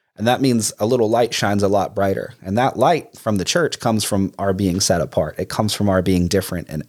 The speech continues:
and being a sharp contrast to what's around us. And, and holiness is what's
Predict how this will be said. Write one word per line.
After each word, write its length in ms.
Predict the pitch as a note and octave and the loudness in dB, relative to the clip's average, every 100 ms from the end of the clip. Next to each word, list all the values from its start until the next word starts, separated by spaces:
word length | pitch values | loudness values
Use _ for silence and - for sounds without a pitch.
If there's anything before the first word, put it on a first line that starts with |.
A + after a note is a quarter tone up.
| - | -6
and 140 | F2+ | -2
being 240 | G2 F2+ | -2 -2
a 60 | E2+ | -2
sharp 360 | - - F2 - | -2 0 -2 -4
contrast 680 | G2+ G2 F#2+ F#2+ F2+ D#2 - | -2 0 0 -2 -4 -6 -2
to 60 | |
what's 260 | G2 G2 - | 0 0 0
around 320 | G2 G2+ G#2 | 0 2 2
us. 180 | G2+ - - - - - | 2 0 -8 -18 -20 -10
And, 140 | - G2 - | -4 -4 -2
and 120 | F#2+ | -4
holiness 560 | - D3 C3+ A2 G2 - | 2 2 4 2 0 0
is 120 | F#2+ | 0
what's 360 | G2 - - | 0 0 -4